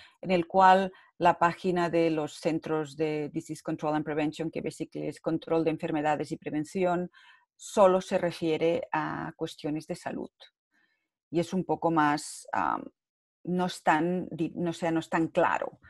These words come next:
Y, por ejemplo, alguien si quiere buscar, ah, información en, en, en español, tiene que ir, creo que tiene que hacer clic a varias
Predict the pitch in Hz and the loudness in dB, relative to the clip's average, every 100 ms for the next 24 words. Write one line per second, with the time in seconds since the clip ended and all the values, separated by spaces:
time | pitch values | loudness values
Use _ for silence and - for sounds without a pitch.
0 | - - - _ - 175 170 170 190 170 | -20 -20 -20 _ -10 0 2 2 -2 2
1 | 170 160 156 165 165 175 175 165 160 - | 6 6 6 2 -2 -2 0 0 -2 0
2 | 170 160 156 - 170 160 165 175 170 165 | 4 4 4 0 0 0 0 -2 -2 -2
3 | - 180 170 165 165 - 143 151 151 147 | -2 0 2 0 0 -4 -4 -4 -2 -4
4 | - - 139 135 - 156 151 - 180 185 | -6 -8 -6 -6 -6 -6 -6 -2 -2 0
5 | 190 190 185 175 170 175 170 170 _ _ | 0 -2 -2 -4 0 0 0 -4 _ _
6 | - 165 165 165 165 156 165 165 165 160 | -2 2 4 2 0 -4 -2 0 2 0
7 | 143 - _ - 147 - 180 _ 202 196 | 0 -6 _ -10 -8 -4 -6 _ -2 0
8 | - 170 170 175 165 - | 2 4 6 6 4 2